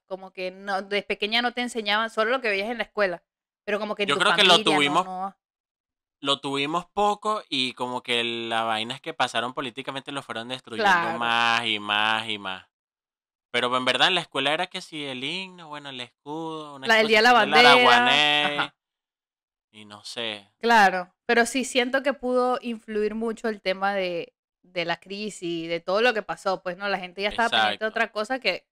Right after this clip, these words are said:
Speaker 1: que celebrar la, la cultura. Pero sí.
Speaker 2: Aunque yo siento que la historia puede dar un giro por todo lo que ha pasado, seguramente más
Speaker 1: Sí.
Speaker 2: adelante, más adelante,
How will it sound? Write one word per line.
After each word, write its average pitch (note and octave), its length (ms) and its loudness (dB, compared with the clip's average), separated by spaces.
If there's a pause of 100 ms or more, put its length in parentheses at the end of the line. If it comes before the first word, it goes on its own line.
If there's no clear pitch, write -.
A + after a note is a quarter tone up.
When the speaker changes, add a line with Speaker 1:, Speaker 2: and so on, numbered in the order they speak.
(140)
Speaker 1:
que F3 200 -2
celebrar F3 500 -6
la, G3+ 320 2
la F3+ 180 -4
cultura. E3+ 560 -6 (720)
Pero G3 800 2
sí. F#3 240 -4
Speaker 2:
Aunque C#3 220 4
yo C#3+ 100 6
siento E3+ 320 0
que F3+ 120 0
la D#3 100 4
historia C#3 360 -2
puede E3+ 200 -2
dar E3+ 160 2
un E3+ 180 -6
giro D#3 440 -8
por B2 200 -8
todo A#2 240 -4
lo C#3+ 140 -6
que B2+ 100 -6
ha A#2 80 -4
pasado, B2+ 600 -4 (340)
seguramente A2+ 560 -4
más C3+ 240 0
Speaker 1:
Sí. C#3 80 4
Speaker 2:
adelante, B2 640 2 (280)
más A#2 200 2
adelante, C3+ 760 2